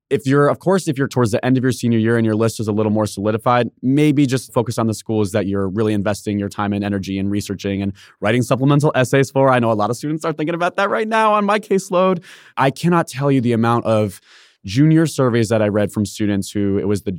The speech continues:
you know, January of their junior year is when at my s-, institute, at my school, the students start to get paired with college counselors. We asked them on the survey, like, "Oh, have you done any college visits? You know, have you gone and visited schools?" And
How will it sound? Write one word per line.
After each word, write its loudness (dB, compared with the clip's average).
you -4
know, -2
January 2
of 0
their 0
junior 0
year 0
is -4
when -4
at -6
my -2
s-, -8
institute, -8
at -2
my -2
school, 0
the 0
students 0
start 0
to -4
get 0
paired 0
with 0
college 0
counselors. -2
We -2
asked 0
them -2
on 0
the 0
survey, 0
like, 0
"Oh, 2
have 2
you 2
done 0
any 2
college 0
visits? -2
You -4
know, -2
have -2
you -2
gone 0
and 0
visited -4
schools?" 0
And 0